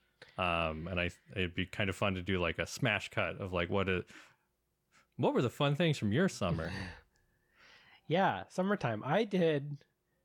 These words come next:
Speaker 2: the most Japanese summer T M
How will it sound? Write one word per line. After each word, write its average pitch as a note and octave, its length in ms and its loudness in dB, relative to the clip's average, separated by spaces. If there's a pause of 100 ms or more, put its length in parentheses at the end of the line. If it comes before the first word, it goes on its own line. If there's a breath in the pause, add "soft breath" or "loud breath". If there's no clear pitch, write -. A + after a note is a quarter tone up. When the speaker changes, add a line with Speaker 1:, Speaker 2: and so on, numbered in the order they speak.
(480)
Speaker 2:
the E3 80 0
most F3+ 580 0
Japanese D3 380 2
summer A2+ 440 -2 (1080)
T B2+ 180 0
M F#2 260 -4